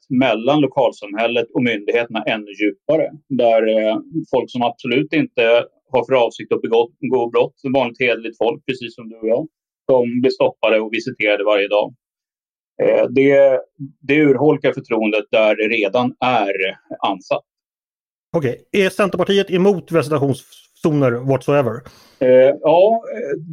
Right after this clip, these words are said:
Speaker 1: det måste jag nog säga att vi är. Eh, jag är absolut inte emot visitationer. Visitation är ett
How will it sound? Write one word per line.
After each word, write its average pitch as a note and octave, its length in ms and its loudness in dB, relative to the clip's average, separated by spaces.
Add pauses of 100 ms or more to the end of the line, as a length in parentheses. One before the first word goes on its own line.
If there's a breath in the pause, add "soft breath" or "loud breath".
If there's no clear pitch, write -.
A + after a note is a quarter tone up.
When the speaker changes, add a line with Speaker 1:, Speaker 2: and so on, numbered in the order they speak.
Speaker 1:
det F#3+ 120 0
måste F#3 220 0
jag D#3+ 40 4
nog C#3+ 80 2
säga C#3+ 140 0
att C#3 80 -10
vi D3+ 120 2
är. A#2+ 260 -2
Eh, D#3 60 0 (120)
jag F3 260 4
är G3+ 100 2
absolut F3+ 400 0
inte A3+ 180 -4
emot C3+ 200 -2
visitationer. B2+ 640 -4
Visitation C#3+ 540 -4
är F3 60 -4
ett D#3 80 -12